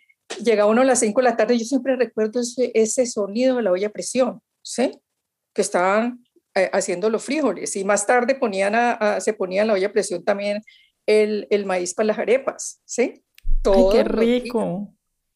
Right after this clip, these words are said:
Speaker 1: Y los frijoles, mi mamá se creaba diferentes formas de hacer frijoles. Ella,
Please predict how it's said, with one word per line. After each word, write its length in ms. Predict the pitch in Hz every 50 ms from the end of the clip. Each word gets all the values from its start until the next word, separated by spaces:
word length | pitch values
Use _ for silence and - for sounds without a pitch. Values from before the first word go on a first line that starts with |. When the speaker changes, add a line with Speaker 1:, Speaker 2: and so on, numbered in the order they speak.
| _ _
Speaker 1:
Y 80 | 247 240
los 160 | 240 226 220
frijoles, 360 | - 247 233 262 277 285 285
mi 100 | 277 269 233
mamá 460 | 214 208 202 208 214 214 233 247 240
se 240 | 240 - 277 277 277
creaba 760 | - 247 233 208 202 196 208 220 233 247 262 269 - - -
diferentes 840 | 208 - 233 226 - 240 214 226 262 285 302 302 - - 277 269 -
formas 280 | 277 262 254 262 262 247
de 60 | 233
hacer 200 | - - 214 214
frijoles. 640 | - 262 247 247 196 151 - - - - - - _ _ _ _ _ _ _ _ -
Ella, 360 | 220 208 226 233 240 240 240